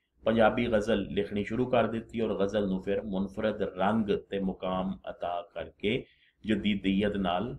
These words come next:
ਹਮ ਆਹੰਗ ਕਰਾਇਆ ਔਰ ਖੁਦ ਇਸ ਜਿੱਦਤ ਦੇ ਜਾਂ ਜਦੀਦ ਪੰਜਾਬੀ ਗਜ਼ਲ ਦੇ ਬਾਨੀ, ਮੁਜੱਦਦ ਯਾਨੀ ਤਜਦੀਦ ਕਰਨ ਵਾਲਾ ਕਹਿਲਾਏ।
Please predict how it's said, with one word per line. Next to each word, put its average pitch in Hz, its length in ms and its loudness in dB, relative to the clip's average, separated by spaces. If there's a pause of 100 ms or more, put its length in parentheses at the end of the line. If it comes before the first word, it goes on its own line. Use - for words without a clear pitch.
(160)
ਹਮ 104 180 -4 (120)
ਆਹੰਗ 98 340 -4 (200)
ਕਰਾਇਆ 98 560 0 (300)
ਔਰ 101 300 2
ਖੁਦ 113 260 2
ਇਸ - 540 -2 (460)
ਜਿੱਦਤ 104 500 0
ਦੇ 98 420 0
ਜਾਂ 98 260 2
ਜਦੀਦ 101 420 -2
ਪੰਜਾਬੀ 95 440 -2
ਗਜ਼ਲ 92 320 -4
ਦੇ 101 260 -8 (440)
ਬਾਨੀ, 95 560 2 (360)
ਮੁਜੱਦਦ 95 720 0
ਯਾਨੀ 95 280 0
ਤਜਦੀਦ 95 460 -4
ਕਰਨ 104 300 0
ਵਾਲਾ 95 300 -4 (320)
ਕਹਿਲਾਏ। 87 440 0